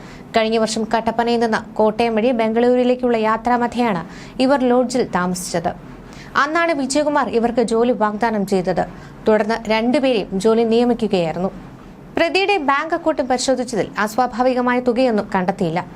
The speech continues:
കൃത്യം നടത്തിയ ശേഷം പെട്ടെന്ന് ഒളിവിൽ പോകാനാണ് തൃശൂരിലേക്കുള്ള സഹോദരന്റെ അടുത്തേക്ക് പോയത്. വിജയകുമാറിന്റെയും ഭാര്യയുടെ മൃതദേഹങ്ങൾ പൂർണ്ണമായും വിവസ്ത്രമായ നിലയിലായിരുന്നില്ല.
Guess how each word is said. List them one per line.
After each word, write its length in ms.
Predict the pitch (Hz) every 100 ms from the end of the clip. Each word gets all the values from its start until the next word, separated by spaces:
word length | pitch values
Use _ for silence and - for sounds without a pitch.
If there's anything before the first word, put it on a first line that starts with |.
| - - - - -
കൃത്യം 340 | 349 359 403 349
നടത്തിയ 260 | 311 311 311
ശേഷം 200 | 302 240 208
പെട്ടെന്ന് 300 | 233 254 254 247
ഒളിവിൽ 240 | 262 277 269
പോകാനാണ് 420 | 269 277 269 208 - - - -
തൃശൂരിലേക്കുള്ള 640 | 285 269 311 311 302 294 285 269
സഹോദരന്റെ 440 | 240 262 262 262 220
അടുത്തേക്ക് 360 | 220 247 220 -
പോയത്. 240 | 170 190 - - - - - - 294
വിജയകുമാറിന്റെയും 840 | 320 392 392 370 349 330 339 294
ഭാര്യയുടെ 380 | 269 285 294 285
മൃതദേഹങ്ങൾ 520 | 262 262 277 277 254 151 - - - -
പൂർണ്ണമായും 580 | 262 311 320 269 262 254
വിവസ്ത്രമായ 500 | 254 277 - 302 277 262
നിലയിലായിരുന്നില്ല. 800 | 240 254 214 180 202 196 170 170